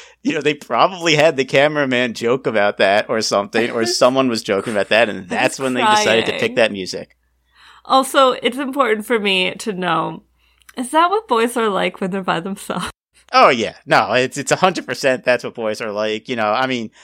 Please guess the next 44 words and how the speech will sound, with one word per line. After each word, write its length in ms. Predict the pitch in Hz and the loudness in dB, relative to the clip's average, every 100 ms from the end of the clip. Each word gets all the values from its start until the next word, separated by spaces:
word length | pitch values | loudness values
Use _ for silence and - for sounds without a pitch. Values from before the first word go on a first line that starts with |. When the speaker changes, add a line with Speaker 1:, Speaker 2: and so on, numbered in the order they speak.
| - _ - | -20 _ -8
Speaker 1:
uh, 200 | 110 110 | -6 -2
yeah, 200 | 220 202 | 2 4
yeah. 260 | 214 101 120 | 4 2 -2
I 60 | |
mean, 340 | 147 135 143 147 | -4 -4 -6 0
that's 220 | 160 208 | 2 2
all 100 | 175 | 0
we 100 | 135 | 0
do. 240 | 117 120 | 0 2
Uh, 200 | 143 180 180 | 2 0 -2
the 400 | 175 185 156 214 | -8 -12 -6 -2
only 280 | 202 254 254 | -2 -2 -4
thing 200 | 226 226 | -4 -4
it 120 | 180 | 2
got 220 | 170 160 | 2 2
wrong 300 | 143 175 165 | 2 2 2
was 180 | 127 117 | -2 -2
they 120 | 139 | 0
weren't 400 | 127 139 139 131 | 2 4 4 2
just 180 | 135 127 | -4 -4
sitting 220 | - 127 123 | -4 -4 0
around 320 | 123 120 113 | 2 4 2
naming, 460 | 117 120 117 113 | 0 0 -2 -4
uh, 420 | 117 123 113 113 110 | 0 2 4 4 2
N 120 | 131 | -2
B 120 | 123 120 | 0 0
A 100 | 123 | 0
players 380 | 131 110 101 | 0 -2 -2
from 140 | - 104 | -2 0
the 60 | - | 2
Speaker 2:
<laughs> 140 | - | 2
Speaker 1:
two 60 | 110 | 2
thousands. 560 | - 233 - 294 - - - _ - - - | 4 4 2 -2 -8 -12 -20 _ -20 -16 -4
Speaker 2:
Yeah, 140 | 247 | -2
it's 80 | 220 | 0
like, 140 | 226 233 | 0 -2
is 140 | 226 | 2
that 200 | 269 277 | 2 2
the 140 | 339 | -2
Slack 400 | 330 247 214 220 | -6 -2 0 -2
channel? 420 | - 233 214 214 208 | -4 -4 -4 -4 -4
If 240 | 208 208 | -4 -4
I, 220 | 196 190 - | -4 -6 0
I, 200 | 220 185 | 0 0